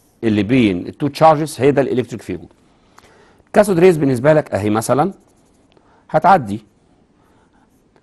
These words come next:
during passing through it will deflect it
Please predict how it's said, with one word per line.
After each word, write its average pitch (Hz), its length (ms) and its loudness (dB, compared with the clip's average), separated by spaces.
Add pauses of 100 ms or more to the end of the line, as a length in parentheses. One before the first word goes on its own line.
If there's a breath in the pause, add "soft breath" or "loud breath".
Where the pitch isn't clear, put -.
(580)
during 202 320 2
passing 123 540 2
through 147 240 -4 (160)
it - 280 -12 (120)
will 101 240 0
deflect 147 360 -4
it 127 100 -6